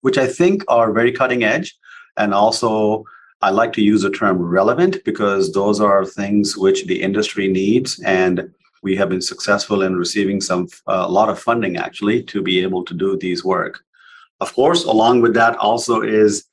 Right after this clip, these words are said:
the food safety side of things. We have a Center for Food Safety.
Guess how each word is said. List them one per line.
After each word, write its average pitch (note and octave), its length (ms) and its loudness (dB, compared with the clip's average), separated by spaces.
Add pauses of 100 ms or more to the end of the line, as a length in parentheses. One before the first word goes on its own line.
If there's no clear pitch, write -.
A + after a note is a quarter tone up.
(260)
the A2 120 0
food A2+ 320 -2
safety B2+ 320 2
side G#2+ 240 0
of G2+ 140 -4
things. G#2+ 360 0
We G2+ 140 -2
have G2+ 140 0
a F#2+ 40 0
Center G2+ 220 -4
for F#2+ 140 -6
Food G2+ 180 -2
Safety. A#2 600 0